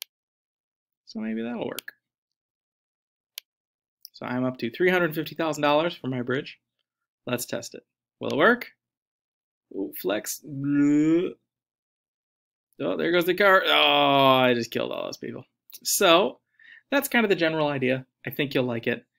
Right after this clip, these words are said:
And it's a great program. And you can just switch back and forth, and you can get crazy. You can like, put stuff way up here, you know, build some nutty things. This only works for truss bridges,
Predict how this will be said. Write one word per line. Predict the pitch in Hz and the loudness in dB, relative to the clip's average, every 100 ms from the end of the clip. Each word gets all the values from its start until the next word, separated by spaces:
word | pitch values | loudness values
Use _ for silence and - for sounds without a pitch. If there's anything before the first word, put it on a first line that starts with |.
| _ _ _ | _ _ _
And | 123 117 113 113 | -6 -4 -4 -6
it's | 127 - | -6 -8
a | |
great | 120 131 135 135 | -8 0 2 0
program. | - - - - - - | -4 -8 -8 -8 -8 -8
And | 127 | -8
you | 123 | -8
can | 123 | -8
just | - | -6
switch | 151 - | -6 -2
back | 139 | -2
and | 131 | -2
forth, | 131 127 | -2 -2
and | 127 | -2
you | 151 | -6
can | 165 | -2
get | 131 - | -4 -4
crazy. | - - 147 135 135 123 - | -16 -12 -4 0 0 -2 -6
You | - 131 | -8 -8
can | - - _ - - - | -10 -12 _ -20 -20 -18
like, | - - | -18 -8
put | - - | -8 -6
stuff | - 120 110 | -6 -8 -6
way | 113 110 | -6 -6
up | - | -8
here, | - - - 208 196 190 175 175 170 165 160 _ _ _ _ _ _ _ | -12 -20 -16 -12 -4 -2 0 0 0 -2 -4 _ _ _ _ _ _ _
you | 131 | -4
know, | 127 127 123 123 120 _ | 0 2 0 -2 -8 _
build | 131 127 - | -6 -6 -8
some | - | -12
nutty | - 147 165 165 165 156 143 - | -12 -10 -10 -10 -6 -6 -6 -8
things. | 143 139 139 - - - - | -6 -6 -6 -10 -16 -18 -10
This | 151 | -2
only | 208 240 | 2 4
works | 233 220 | 4 2
for | - | -2
truss | 131 - 143 151 - | -4 -4 -4 -4 -6
bridges, | - 165 170 202 220 - | -2 0 0 -2 -4 -8